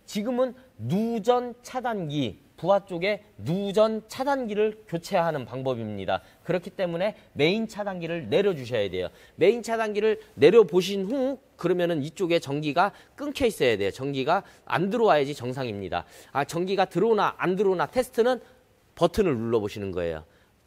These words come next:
다른 것들도 다 이렇게 올린 상태에서 버튼을 눌러보십니다. 눌러서 차단기가 떨어지지 않는다. 그럼 전기가 안 들어오고 있는 상태예요. 그러니까 이거 꼭 메인 차단기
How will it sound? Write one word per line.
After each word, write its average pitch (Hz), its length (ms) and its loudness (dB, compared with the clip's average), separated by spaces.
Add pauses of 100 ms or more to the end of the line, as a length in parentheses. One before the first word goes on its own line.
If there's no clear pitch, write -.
(160)
다른 214 240 0
것들도 180 520 -4 (540)
다 156 180 0
이렇게 147 220 0
올린 151 240 -2
상태에서 175 500 -4 (100)
버튼을 143 460 -2
눌러보십니다. 107 720 -2 (300)
눌러서 226 520 4 (760)
차단기가 269 480 0
떨어지지 269 420 6
않는다. 135 520 2
그럼 117 120 -10
전기가 143 560 0 (180)
안 196 220 0
들어오고 208 320 2
있는 123 220 0
상태예요. 113 560 -2 (320)
그러니까 123 480 -2
이거 113 140 -2 (140)
꼭 - 380 0 (320)
메인 135 300 2
차단기 123 560 -6